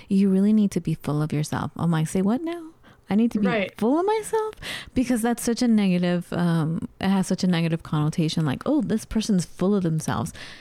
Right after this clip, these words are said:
Speaker 1: But I totally understand what you're saying. You need to totally embody yourself. You c-,
Speaker 2: Exactly.
Speaker 1: you can't have, you can't walk around bleeding everywhere or, like, you know, bleeding energetically, I guess, right?
Speaker 2: Right.
Speaker 1: And when you're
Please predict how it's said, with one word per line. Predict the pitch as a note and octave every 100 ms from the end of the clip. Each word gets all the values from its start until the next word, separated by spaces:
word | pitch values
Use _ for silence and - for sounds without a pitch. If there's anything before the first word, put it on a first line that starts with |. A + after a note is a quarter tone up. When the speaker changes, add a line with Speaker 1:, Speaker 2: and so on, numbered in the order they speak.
| - -
Speaker 1:
But | G3
I | F#3+
totally | F3+ G3+ G3+ F#3+
understand | E3+ E3 F3 F3
what | E3+ -
you're | D3+
saying. | - E3+ D#3
You | F3+
need | F#3 F#3 F#3 -
to | G3+ F3
totally | - E3+ F3+ -
embody | F3 F3 F3 E3 E3 E3 D3+ E3 -
yourself. | - D3+ D3+ - G1+ - - - - _ _ _
You | - F#3
c-, |
Speaker 2:
Exactly. | - A3 D4+ - G3 F#3
Speaker 1:
you | -
can't | - G#3 G3
have, | G3+ G3 F3+ -
you | - F3 F#3+
can't | - A3+ G3+
walk | F#3 F3+ -
around | F#3+ F#3 F3 E3+ - - - -
bleeding | D#3+ F#3+ G3 G#3 G#3+ F#3 E3
everywhere | D#3 D#3 D3+ F#2 F2+ -
or, | D3+ G#2
like, | E2+ F#2 - - -
you | - F3+
know, | D#3
bleeding | E3+ G3 F#3 E3+
energetically, | E3+ E3 D#3+ D3 - - - -
I |
guess, | - - G#3 - -
right? | E3 E3+ - -
Speaker 2:
Right. | G3+ C#4 C4+ - - - - - - -
Speaker 1:
And | G#3+
when | G3+
you're | G3